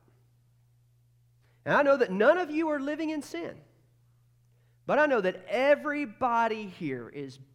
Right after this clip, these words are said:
burdened for somebody who's living in sin.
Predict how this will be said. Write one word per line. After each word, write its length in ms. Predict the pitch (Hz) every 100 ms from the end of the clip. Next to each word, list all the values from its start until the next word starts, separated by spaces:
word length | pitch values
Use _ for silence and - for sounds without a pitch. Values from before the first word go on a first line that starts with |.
| -
burdened 460 | 262 233 156 139
for 140 | 156 147
somebody 680 | - 302 262 156 123 131
who's 260 | 127 135 135
living 560 | 165 247 247 247 240 240 - _
in 480 | 190 220 214 208 214 214 -
sin. 600 | - - 214 175 120 104